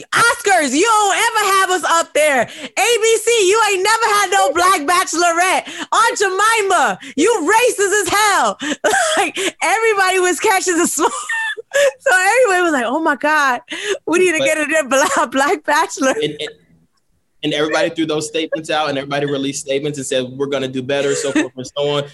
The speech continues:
Speaker 2: But thi-, now we're finally starting to see, like, what their version of better is. And if this is A B C's version of better, I think they should do better.
Speaker 1: Well, we gotta wait and see.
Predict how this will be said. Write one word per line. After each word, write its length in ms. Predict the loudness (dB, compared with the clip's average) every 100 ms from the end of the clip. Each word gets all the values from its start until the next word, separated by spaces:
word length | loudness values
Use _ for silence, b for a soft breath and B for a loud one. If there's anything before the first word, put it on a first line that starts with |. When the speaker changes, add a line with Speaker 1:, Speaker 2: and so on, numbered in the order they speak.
| _
Speaker 2:
But 320 | -4 -4 -4 -4
thi-, 240 | -2 -2
now 260 | -2 -2 -2
we're 140 | -2 -4
finally 340 | -4 -4 -6
starting 240 | -6 -6 -6
to 60 |
see, 160 | -6 -6
like, 180 | -6 -4
what 240 | -4 -4
their 140 | -4 -4
version 520 | -4 -4 -2 -4 -8
of 160 | -10
better 320 | -6 -6 -4 -6
is. 280 | -6 -10 B B
And 120 | -4
if 180 | -4 -4
this 260 | -6 -6 -6
is 100 | -10
A 120 | -8 -8
B 140 | -6
C's 240 | -8 -8 -6
version 340 | -4 -4 -8
of 100 | -10
better, 260 | -6 -6 -6
I 80 | -8
think 160 | -10
they 80 | -10
should 220 | -10 -12
do 140 | -10 -10
better. 320 | -12 -16 -20 _ _ _ _ _ -16 B -4
Speaker 1:
Well, 240 | 0 2
we 160 | 2 2
gotta 320 | 2 2 2
wait 220 | 2 2
and 160 | 0 0
see. 520 | 0 0 0 -2 -8